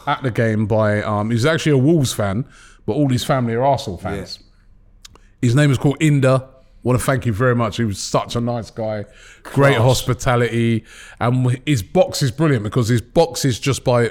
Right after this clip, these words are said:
Speaker 1: the away fans.
Speaker 2: Yeah.
Speaker 1: So we didn't even miss out on the atmosphere.
Speaker 2: No, no, it's
Speaker 1: The atmosphere,
Speaker 2: fantastic.
Speaker 1: i-, if anything, it was even better.
Speaker 2: Yeah.
Speaker 1: It was absolutely incredible, right? Now, if you go into a box, it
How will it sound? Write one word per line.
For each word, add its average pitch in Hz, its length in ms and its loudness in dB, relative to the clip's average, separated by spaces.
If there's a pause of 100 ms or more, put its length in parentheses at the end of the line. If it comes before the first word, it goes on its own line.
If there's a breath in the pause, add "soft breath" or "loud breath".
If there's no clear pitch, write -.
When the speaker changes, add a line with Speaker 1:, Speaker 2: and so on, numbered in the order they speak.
Speaker 1:
the 123 160 -2
away 123 300 4
fans. 82 440 -6 (160 loud breath)
Speaker 2:
Yeah. 101 100 -12
Speaker 1:
So 143 100 0
we 139 100 4
didn't 170 200 4
even 147 180 2
miss 156 180 0
out 135 180 -2
on 127 100 -2
the 135 80 0
atmosphere. 117 400 -6
Speaker 2:
No, 139 240 -4
no, 139 220 -4
it's 98 80 -8
Speaker 1:
The 143 100 4
atmosphere, 147 460 4
Speaker 2:
fantastic. - 180 -8
Speaker 1:
i-, 139 200 -12
if 156 120 -2
anything, 170 280 2
it 143 40 -2
was 131 140 2
even 135 200 4
better. 160 340 4
Speaker 2:
Yeah. 123 180 -2
Speaker 1:
It - 180 -16
was 127 160 2
absolutely 147 400 2
incredible, 120 480 2
right? 110 260 -2 (560 soft breath)
Now, 139 520 2 (1080)
if 190 160 0
you 180 80 2
go 165 180 4
into 139 200 2
a 120 60 2
box, - 580 -2
it 117 80 -8